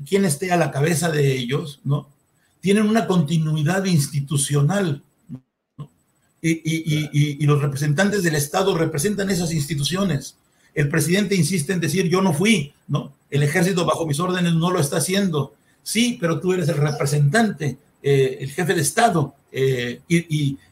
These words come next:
Speaker 1: y a-, y asumes esta responsabilidad. Cada vez que Rosario Ibarra, eh, eh,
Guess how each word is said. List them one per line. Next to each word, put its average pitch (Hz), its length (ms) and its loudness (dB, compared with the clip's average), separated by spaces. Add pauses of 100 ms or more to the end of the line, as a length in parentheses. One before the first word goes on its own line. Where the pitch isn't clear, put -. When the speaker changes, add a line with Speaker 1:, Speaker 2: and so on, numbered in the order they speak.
Speaker 1:
y 151 120 0
a-, 151 200 2
y 160 80 -2
asumes 202 380 2
esta 175 240 0
responsabilidad. 151 840 -2 (420)
Cada 220 240 0
vez 208 200 6
que 190 100 0
Rosario 175 460 0
Ibarra, 151 520 0 (640)
eh, 135 380 4 (100)
eh, 143 340 0